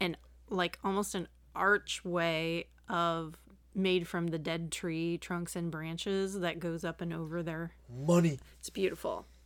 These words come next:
Speaker 2: It's really good.
Speaker 1: And when, and Din is, like, pacing
Speaker 2: Uh-huh.
Speaker 1: back and forth
Speaker 2: <laughs> That's good, man.
Speaker 1: like a dad at the hospital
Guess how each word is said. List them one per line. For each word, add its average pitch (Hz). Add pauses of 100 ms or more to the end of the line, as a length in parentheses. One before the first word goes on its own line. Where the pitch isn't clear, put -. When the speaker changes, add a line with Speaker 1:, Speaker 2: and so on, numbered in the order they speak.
(120)
Speaker 2:
It's 131
really 110
good. -
Speaker 1:
And 214
when, 202
and 196
Din 226
is, 190
like, 170
pacing - (160)
Speaker 2:
Uh-huh. -
Speaker 1:
back 208
and 196
forth 139
Speaker 2:
<laughs> -
That's 135
good, 110
man. 90 (320)
Speaker 1:
like 208
a 208
dad 202
at 208
the 196
hospital 185